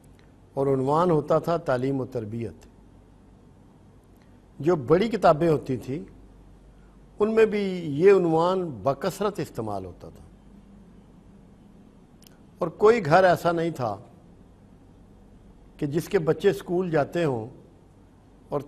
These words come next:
तालीम व तरबियत के नाम के रिसाले उनके घर में मौजूद ना हों।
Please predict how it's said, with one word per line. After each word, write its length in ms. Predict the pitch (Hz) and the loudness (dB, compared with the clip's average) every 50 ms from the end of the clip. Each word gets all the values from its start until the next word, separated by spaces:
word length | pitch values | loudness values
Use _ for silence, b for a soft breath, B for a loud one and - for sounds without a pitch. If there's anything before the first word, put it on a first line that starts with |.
| - - | -2 2
तालीम 320 | 151 156 156 165 185 190 | 4 4 4 4 4 4
व 80 | 196 190 190 | 2 2 2
तरबियत 440 | 180 165 160 156 175 185 170 - - | 2 2 2 2 2 0 0 -2 -4
के 80 | 165 151 | -2 -2
नाम 280 | 139 135 139 151 156 135 | 0 0 0 0 -2 -2
के 120 | 147 143 | -2 -4
रिसाले 420 | 127 123 - - 123 123 127 135 139 | -4 -4 -4 -2 -2 -2 0 -2 -2
उनके 260 | 131 127 117 - 123 | -2 -4 -4 -8 -10
घर 180 | 98 98 107 107 | -8 -8 -8 -8
में 140 | 107 113 110 | -8 -10 -8
मौजूद 440 | 107 104 104 98 107 110 104 92 95 | -8 -10 -10 -10 -10 -12 -12 -12 -14
ना 100 | 95 87 | -16 -16
हों। 160 | 82 78 | -16 -18